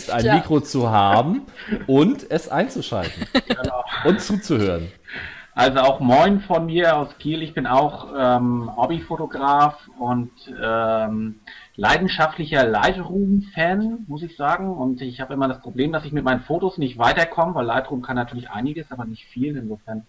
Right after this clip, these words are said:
Speaker 3: freue ich mich darauf, heute zu hören, was Elements mir da bieten kann vielleicht.
Speaker 1: Ja, dann leite ich gleich mal über zu einer Frau, die sich mit Elements auskennt. Moin, Kate.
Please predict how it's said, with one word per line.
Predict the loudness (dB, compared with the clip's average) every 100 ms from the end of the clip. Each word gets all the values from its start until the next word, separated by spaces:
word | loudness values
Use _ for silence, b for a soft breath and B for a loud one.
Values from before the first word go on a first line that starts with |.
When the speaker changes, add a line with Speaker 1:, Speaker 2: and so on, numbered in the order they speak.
| B B B _ -6
Speaker 3:
freue | -2 -2
ich | -2
mich | -4
darauf, | -4 0 0 -2
heute | -8 -6 -8
zu | -10 -8
hören, | -4 -2 -2 -4
was | -10 -12
Elements | -8 -6 -4 -6 -12 _ _ _ _ _ _ -6
mir | -2 0
da | 2 0 -2 -12 _
bieten | -18 -16 -18
kann | -16 -14 -14 -16
vielleicht. | -18 -16 -16 -20 -20 _ _ _ _ _ _ _ _ _ _ _ _ _ _ -4
Speaker 1:
Ja, | 0 2 0
dann | -2 2
leite | 4 2
ich | -2
gleich | -2 -2
mal | -2
über | -2 -2 -4
zu | -4
einer | -4 -4
Frau, | -2 -2
die | -2
sich | -4 -4
mit | -4
Elements | -2 -2 -2 -4
auskennt. | -6 -6 -8 -10 -4
Moin, | -4 -4
Kate. | -4 -4 -4